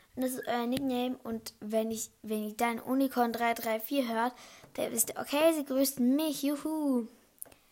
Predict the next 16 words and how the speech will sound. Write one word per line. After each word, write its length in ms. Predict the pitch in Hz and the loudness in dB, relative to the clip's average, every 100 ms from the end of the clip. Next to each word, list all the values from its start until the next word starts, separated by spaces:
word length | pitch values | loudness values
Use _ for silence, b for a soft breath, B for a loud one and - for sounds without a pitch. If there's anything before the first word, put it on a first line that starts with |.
| b b _ | b b _
Und 160 | 233 233 | -2 0
dann 140 | 226 | 0
wird 120 | 226 | -2
auch 120 | 226 | -4
kein 280 | - 220 214 220 | -6 -8 -8 -8
echter 260 | 208 208 | -6 -6
Name, 300 | 202 202 202 | -6 -6 -4
also 180 | 202 214 | -6 -6
ihr 80 | - | -4
müsst 220 | 220 220 | -2 -2
auch 80 | 214 | -6
keinen 180 | - 214 | -8 -4
Nachnamen 580 | 208 220 220 214 214 | -4 -4 -4 -4 -6
oder 220 | 220 208 202 | -10 -10 -10
so 220 | - - | -12 -12
eingeben. 760 | 214 208 208 208 208 208 208 | -10 -8 -6 -6 -4 -4 -6